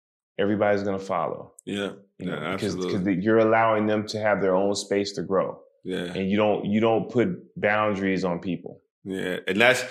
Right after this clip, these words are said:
Speaker 2: I think that's too is important, right? I think for me, what I think, um, when I think about what I'm gonna do and how I'm gonna move forward,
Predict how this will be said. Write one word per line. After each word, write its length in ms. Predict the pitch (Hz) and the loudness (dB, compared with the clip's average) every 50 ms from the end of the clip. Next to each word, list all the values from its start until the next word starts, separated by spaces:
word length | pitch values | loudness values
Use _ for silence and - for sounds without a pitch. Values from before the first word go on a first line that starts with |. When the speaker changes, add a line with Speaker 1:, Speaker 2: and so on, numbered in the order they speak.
| - - - - _ | -10 -14 -16 -6 _
Speaker 2:
I 120 | - 101 104 | 2 2 4
think 300 | - 120 117 117 104 104 | 6 6 4 6 6 6
that's 300 | 104 104 107 104 - - | 6 6 6 4 2 -2
too 280 | - - 117 107 98 | -2 0 2 4 4
is 100 | 95 95 | 4 2
important, 540 | 92 92 92 - 104 104 95 98 92 92 90 | 2 0 -2 0 2 4 4 4 4 2 0
right? 300 | 90 90 90 90 101 - - - - - _ _ _ _ - | 2 2 4 2 2 0 -4 -8 -18 -20 _ _ _ _ 0
I 120 | - 104 | 2 2
think 240 | 101 120 117 120 113 | 4 4 4 4 2
for 160 | - 104 95 | 0 0 0
me, 540 | 92 95 98 101 101 98 95 92 90 85 - - - _ _ _ _ | 2 2 2 2 4 4 4 2 0 -2 -6 -12 -20 _ _ _ _
what 160 | - 92 92 | -6 -2 0
I 120 | 92 95 98 | 2 2 2
think, 480 | 95 - 95 95 92 92 90 92 - | 0 0 0 0 0 0 -2 -4 -4
um, 340 | 98 95 92 92 95 95 92 90 - - | -4 -4 -4 -4 -4 -4 -6 -8 -12 -10
when 160 | - - 98 101 | -4 0 2 2
I 60 | 98 | 2
think 200 | 101 107 101 101 | 2 2 2 2
about 360 | 98 95 98 95 95 92 92 | 4 4 6 6 6 6 4
what 120 | 95 92 92 | 4 4 4
I'm 200 | 98 101 98 95 | 4 4 4 2
gonna 220 | 98 98 95 92 | 2 2 2 0
do 320 | 90 92 98 98 98 95 92 | 0 0 0 2 2 2 2
and 100 | 90 90 | 2 2
how 200 | 98 95 95 98 | 2 2 2 2
I'm 80 | 98 | 2
gonna 160 | 95 95 92 | 0 0 0
move 280 | 92 95 95 95 95 - | -2 0 -2 -2 -2 -2
forward, 400 | - 98 98 98 98 95 - | -2 0 2 4 2 2 0